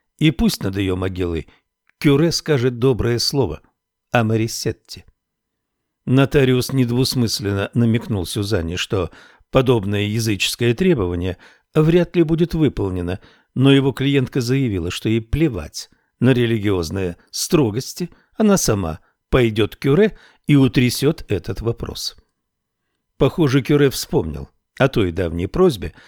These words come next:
наверняка высказанной весьма категорично, и довольно неловко упомянул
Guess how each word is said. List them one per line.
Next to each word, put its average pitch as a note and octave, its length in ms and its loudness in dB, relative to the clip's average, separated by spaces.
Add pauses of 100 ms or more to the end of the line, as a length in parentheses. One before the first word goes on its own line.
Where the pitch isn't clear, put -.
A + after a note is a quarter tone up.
(160)
наверняка B2+ 640 4
высказанной F#2+ 640 -2
весьма G2+ 560 -4
категорично, C3+ 800 -6 (340)
и C3+ 140 0
довольно D#3+ 400 4
неловко E3 420 0
упомянул A2 680 0